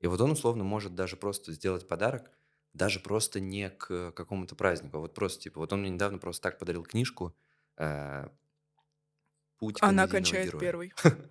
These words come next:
Speaker 1: Как
Speaker 2: Хорошая
Speaker 1: по-разному
Speaker 2: книга,
Speaker 1: мы... Да?
Speaker 2: М,
Speaker 1: Вот.
Speaker 2: кстати, я когда
Speaker 1: Я, кстати, кончаю первый. <laughs> Так надо было сказать.
Speaker 2: Ну, это очевидно, я
Speaker 1: <laughs>
Speaker 2: кончаю первый, естественно.
Speaker 1: Я понял.
Speaker 2: А как иначе?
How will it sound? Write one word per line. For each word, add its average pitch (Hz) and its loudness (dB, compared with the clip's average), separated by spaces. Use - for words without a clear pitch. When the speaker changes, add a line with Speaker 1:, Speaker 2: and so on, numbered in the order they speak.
Speaker 1:
Как 110 8
Speaker 2:
Хорошая 95 12
Speaker 1:
по-разному 92 4
Speaker 2:
книга, - -
Speaker 1:
мы... 82 -8
Да? 104 -2
Speaker 2:
М, 233 10
Speaker 1:
Вот. 190 8
Speaker 2:
кстати, 196 8
я 190 4
когда 185 4
Speaker 1:
Я, 104 12
кстати, 101 4
кончаю 104 2
первый. 85 2
<laughs> - 0
Так 80 2
надо 76 -8
было 73 -12
сказать. 71 -14
Speaker 2:
Ну, 180 4
это 156 4
очевидно, 170 2
я 160 8
Speaker 1:
<laughs> - -
Speaker 2:
кончаю 165 4
первый, 156 0
естественно. 165 0
Speaker 1:
Я 180 -8
понял. 82 -14
Speaker 2:
А 202 2
как 175 4
иначе? 170 -4